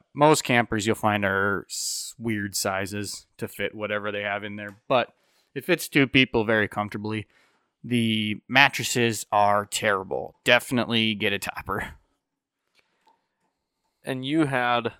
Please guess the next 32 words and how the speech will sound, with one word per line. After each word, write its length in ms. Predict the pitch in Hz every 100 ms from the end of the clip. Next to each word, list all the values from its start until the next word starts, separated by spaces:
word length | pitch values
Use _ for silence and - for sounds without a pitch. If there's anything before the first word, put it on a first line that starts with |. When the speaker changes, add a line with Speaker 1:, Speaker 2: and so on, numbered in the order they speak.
| _ _ _ _
Speaker 2:
that, 640 | 120 117 113 110 110 107 - - _ _
you, 220 | 127 123 107 _ _ -
as 180 | 113 107
we 80 | 107
said, 200 | 110 104
you 80 |
brought 180 | 104 101
that 120 | 107
to 80 | 101
Devil's 340 | 101 98 101 101
Lake 200 | 98 -
because 300 | 104 143 104
you 140 | 101
saved 640 | - - 107 107 98 101 - _ _ _ _ _
my 260 | 110 117 120
ass 300 | 98 98 104
by 200 | - 104
bringing 580 | 104 107 110 104 101 101 _ _
my 320 | 113 104 98
house 360 | 98 120 113 -
back 520 | - 104 98 104 - -
to, 300 | - 107 101 _ _ _ _ _
to 100 | -
Fargo 320 | - 113 107
for 220 | 101 107 104
me. 160 | 104 - _ _ _ -
Um, 460 | 120 117 110 104 - _ _ _ _ _ -
and 140 | 151
you 80 | 165
had 240 | 147 117
Tyler, 540 | - 131 131 110 101 - _ -
your 380 | 107 104 101